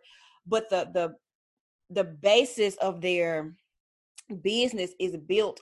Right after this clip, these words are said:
on the foundation of Christ, right? So, you know, in praying and fasting and seeking God and the Holy Spirit and asking him for you in your particular situation, show me what this looks like,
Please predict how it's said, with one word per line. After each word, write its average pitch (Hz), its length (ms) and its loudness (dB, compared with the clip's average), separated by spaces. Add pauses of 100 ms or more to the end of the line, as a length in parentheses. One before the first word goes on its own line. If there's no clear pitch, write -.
on 156 560 -6 (1000)
the 190 120 -2
foundation 185 640 0
of 156 100 -10
Christ, 90 540 -4
right? 175 340 2 (340)
So, 180 560 2 (240)
you 226 120 -4
know, 175 240 -2 (480)
in 247 200 4
praying 240 480 2
and 190 140 -6
fasting 208 480 0
and 185 100 -6
seeking 202 400 -6
God 185 380 2
and 170 100 -8
the 170 60 -2
Holy 196 280 -4
Spirit 202 360 -6
and - 140 -8
asking 190 260 -4
him 190 160 -8
for 175 140 -8
you 190 220 -8
in 185 80 -6
your 170 120 -2
particular 180 360 -10
situation, 175 640 -6 (440)
show 277 240 4
me 311 140 2
what 233 180 -2
this 202 180 -6
looks 185 220 -10
like, - 100 -12